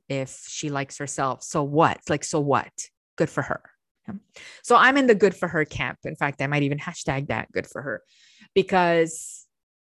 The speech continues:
I'm tired of it. You know, I got into this whole thing about Madonna too a while back. Oh, Madonna wants to be, she changed her face. She changed this. She never wants to age. And, and my answer is like, so what? Why are we doing this? Anyways,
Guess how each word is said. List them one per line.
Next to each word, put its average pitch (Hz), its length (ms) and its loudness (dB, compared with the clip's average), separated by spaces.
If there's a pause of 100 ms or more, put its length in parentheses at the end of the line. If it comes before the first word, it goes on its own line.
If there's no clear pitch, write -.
I'm 190 160 0
tired 196 420 4
of 143 100 4
it. 143 120 0
You 160 60 -4
know, 165 140 -2
I 160 160 2
got 160 160 2
into 165 120 -2
this 160 100 0
whole 196 280 0
thing 190 200 -2
about 165 260 0
Madonna 156 540 -2
too 165 280 2
a 147 100 2
while 147 240 2
back. 143 360 0
Oh, 214 180 2
Madonna 196 480 -4
wants 185 240 -6
to 185 140 0
be, 170 400 0 (600)
she 185 140 -6
changed 214 340 -2
her 190 80 0
face. 156 320 0
She 185 100 -6
changed 196 380 -4
this. 160 180 2
She - 100 -6
never 202 200 0
wants 190 180 -2
to - 80 -4
age. 143 280 -2
And, 185 180 -6
and 208 140 -2
my 220 140 0
answer 269 380 -2
is 196 300 0
like, 190 200 0
so - 200 -8
what? 190 340 -4 (1160)
Why 226 240 2
are 277 40 2
we 240 120 4
doing 233 320 -2
this? - 320 -12
Anyways, - 380 -6